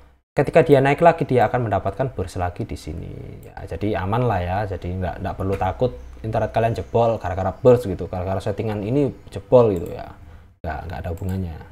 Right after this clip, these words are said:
Ya, kita akan coba lagi untuk receive. Kita akan start. Kalian perhatikan di sini, tuh naik sembilan belas ya. Sembilan belas, dua puluh satu, dua puluh ya kan. Kita coba tunggu nih ya,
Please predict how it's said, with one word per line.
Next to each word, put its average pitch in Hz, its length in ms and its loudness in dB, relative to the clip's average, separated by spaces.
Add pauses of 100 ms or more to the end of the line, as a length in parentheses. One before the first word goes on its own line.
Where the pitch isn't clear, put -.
(720)
Ya, 78 160 -8
kita 98 240 -4
akan 104 160 2
coba 101 160 2
lagi 104 240 4
untuk 131 200 6
receive. 147 400 4 (400)
Kita - 120 -8
akan 98 200 -6
start. - 260 4 (1400)
Kalian 107 160 2
perhatikan 107 400 2
di 110 120 2
sini, 123 520 2
tuh 113 160 0
naik 104 280 -2
sembilan 104 280 -2
belas 123 200 4
ya. 127 280 2 (440)
Sembilan 95 240 -8
belas, 117 240 2
dua 104 200 -2
puluh 107 320 -10
satu, 127 400 0
dua 104 160 2
puluh 113 480 -2
ya 85 120 -6
kan. - 200 -12 (640)
Kita 110 80 -2 (120)
coba 110 200 4
tunggu 127 480 8
nih 127 80 2
ya, 110 120 0